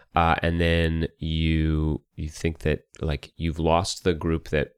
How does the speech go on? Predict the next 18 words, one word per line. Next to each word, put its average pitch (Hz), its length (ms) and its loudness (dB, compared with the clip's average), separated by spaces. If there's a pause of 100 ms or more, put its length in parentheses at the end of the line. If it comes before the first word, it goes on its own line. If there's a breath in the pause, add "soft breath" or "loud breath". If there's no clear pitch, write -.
(100)
might 76 380 -2
have 80 200 -4
gone 73 380 -2
around - 640 -6
to - 160 -6
your - 480 -6
left. 82 600 -2 (560 loud breath)
And 80 360 -4
so - 180 0
then 78 300 0
you 73 160 -4
keep - 260 -10
going, 80 460 0
and 80 180 0
then 80 460 2
you 78 300 0
get - 360 0
to 78 680 2